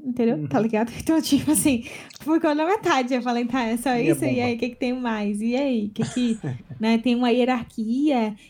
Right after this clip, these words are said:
Speaker 1: eles pensam, eles funcionam,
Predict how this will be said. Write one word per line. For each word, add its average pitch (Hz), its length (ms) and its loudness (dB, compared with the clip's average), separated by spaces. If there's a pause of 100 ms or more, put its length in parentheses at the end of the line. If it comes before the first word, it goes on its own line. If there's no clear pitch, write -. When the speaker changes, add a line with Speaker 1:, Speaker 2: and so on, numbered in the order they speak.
(120)
Speaker 1:
eles 233 320 -2
pensam, 214 800 -2 (240)
eles 226 280 0
funcionam, 240 1080 2